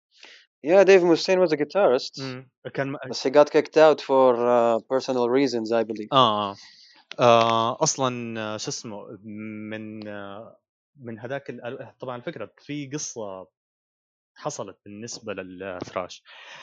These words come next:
Speaker 2: آه، وقتها في، آه، تع-، آه، شو اسمه،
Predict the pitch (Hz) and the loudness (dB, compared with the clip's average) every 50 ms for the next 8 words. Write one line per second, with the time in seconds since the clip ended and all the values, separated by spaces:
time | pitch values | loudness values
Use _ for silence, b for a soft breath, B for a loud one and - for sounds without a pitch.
0 | B B B B B B B B _ - 123 107 104 101 101 101 101 101 98 98 | B B B B B B B B _ -4 -2 -2 0 -2 -2 -4 -4 -6 -8 -8
1 | 107 113 147 165 - - - - 127 120 117 123 131 131 _ _ _ _ _ - | -4 -2 -2 -2 -4 -8 -18 -16 -14 -12 -12 -12 -14 -16 _ _ _ _ _ -20
2 | - _ _ _ _ - 113 110 104 104 104 101 101 101 98 98 98 98 98 98 | -20 _ _ _ _ -12 -10 -8 -8 -6 -8 -8 -8 -8 -8 -8 -8 -8 -10 -12
3 | 101 110 _ _ _ _ _ _ _ _ _ _ _ _ _ _ _ _ _ _ | -12 -16 _ _ _ _ _ _ _ _ _ _ _ _ _ _ _ _ _ _
4 | _ _ _ _ _ _ _ _ _ - 135 - - 131 127 - 135 120 120 - | _ _ _ _ _ _ _ _ _ -18 -8 -4 -2 -2 -2 -2 -4 -6 -6 -6
5 | - 135 - - 110 101 | -8 -10 -10 -10 -12 -14